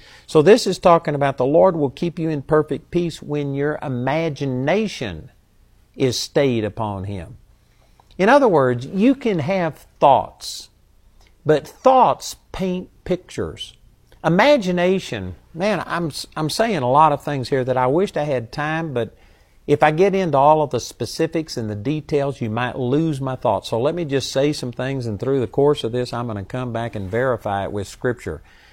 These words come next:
But your imagination is your deep thought, not just your surface thoughts. It's the deep thoughts of your heart. And that's where you conceive things. As a matter of fact, this same Hebrew word, yetzer,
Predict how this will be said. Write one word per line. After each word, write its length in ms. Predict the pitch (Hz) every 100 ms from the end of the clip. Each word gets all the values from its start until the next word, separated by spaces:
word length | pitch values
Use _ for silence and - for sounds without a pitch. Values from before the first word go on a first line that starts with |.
| _ _ _ _ _
But 240 | 143 165
your 200 | 170 226
imagination 1000 | 233 175 190 196 160 151 175 196 - 127 -
is 260 | 156 135 123
your 160 | 127
deep 540 | 117 104 151 185 - -
thought, 440 | - 107 82 -
not 340 | 151 175 214
just 340 | 180 185 - 160
your 100 | 147
surface 800 | - - 196 196 - 104 - -
thoughts. 560 | 117 80 - - - _ _ _
It's 300 | 170 143 -
the 340 | - 135 123 - 127 117
deep 300 | 202 220 -
thoughts 540 | - 135 110 101 -
of 200 | - 117
your 200 | 107 104
heart. 560 | - 135 117 87 - - _ _ _ _ - -
And 240 | 147 135 143
that's 260 | 208 220
where 180 | 170 165
you 240 | 147 170
conceive 800 | 180 170 131 - - 208 208 175
things. 340 | - 101 90 98
As 160 | 107
a 60 | 113
matter 240 | 143 208
of 80 | 208
fact, 240 | 165 120
this 160 | 107 98
same 560 | - - 160 180 214 208
Hebrew 640 | 156 180 175 175 185 196
word, 600 | 160 151 120 101 98 -
yetzer, 720 | 143 123 156 - - 92 85